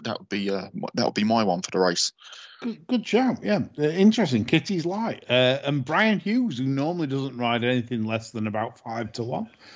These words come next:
Speaker 2: has decided to come down to Kempton to ride. Interesting. Hmm. Yeah, I know he's got, uh, I think he's got a ride for McCain there, uh, but as well, it's just interesting that, that Brian Hughes, th-, th-, we've had a few comments on Brian Hughes recently, and, um,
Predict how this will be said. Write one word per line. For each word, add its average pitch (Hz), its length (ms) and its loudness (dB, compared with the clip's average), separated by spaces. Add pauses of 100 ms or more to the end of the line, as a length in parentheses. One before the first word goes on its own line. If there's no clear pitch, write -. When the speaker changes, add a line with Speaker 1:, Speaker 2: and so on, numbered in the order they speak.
(160)
Speaker 2:
has 135 140 4
decided 143 560 4
to 139 100 -2
come 139 260 0
down 147 240 -2
to 147 100 -6
Kempton 151 520 -6
to 208 140 -6
ride. 196 580 -6 (180)
Interesting. 151 840 -6 (260)
Hmm. 196 380 2 (340)
Yeah, 160 160 6
I 151 40 6
know 160 100 6
he's 135 140 8
got, 131 260 -4 (200)
uh, 120 240 2
I - 60 -6
think 147 140 -4
he's 113 100 0
got 117 160 -12 (200)
a 127 80 -8
ride 120 260 0
for 113 80 -8
McCain 110 560 -2
there, 95 240 -4 (440)
uh, 104 280 2
but 123 120 -2
as 120 160 -2
well, 143 220 4
it's 143 140 -8
just 294 160 -6
interesting 143 600 2
that, 123 200 0 (340)
that 139 140 -8
Brian 196 260 4
Hughes, 170 360 2
th-, 135 500 -10
th-, 143 160 -8
we've 139 180 2
had 151 100 4
a 135 100 4
few 147 280 2
comments 135 380 -2
on 113 100 0
Brian 110 280 0
Hughes 110 220 0
recently, 113 520 0
and, 117 260 4
um, 127 300 4